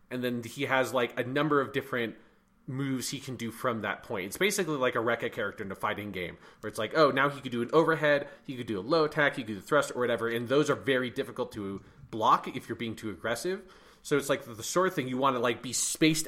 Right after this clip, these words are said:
out properly, and it feels like a sword duel. Like, you, you wanna, like, have your space, wait for him to make a move, and then kind of exploit that.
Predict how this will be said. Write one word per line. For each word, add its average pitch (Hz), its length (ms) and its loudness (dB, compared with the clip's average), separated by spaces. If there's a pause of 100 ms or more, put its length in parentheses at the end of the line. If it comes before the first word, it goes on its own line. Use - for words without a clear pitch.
out 135 260 4
properly, 113 420 0
and 143 40 2
it 147 120 -4
feels 208 220 0
like 196 140 2
a 170 40 0
sword 220 320 4
duel. - 260 -8 (300)
Like, 120 240 -2
you, 151 300 -6
you 151 140 0
wanna, 165 300 6
like, 151 260 8 (260)
have 165 260 6
your 170 80 6
space, 156 460 4
wait 147 220 0
for 175 100 0
him 160 140 4
to 147 60 0
make 139 200 0
a 147 60 2
move, 135 400 0
and 127 160 2
then 131 80 0
kind 127 180 -2
of 107 60 -2
exploit - 440 -4
that. 101 280 -4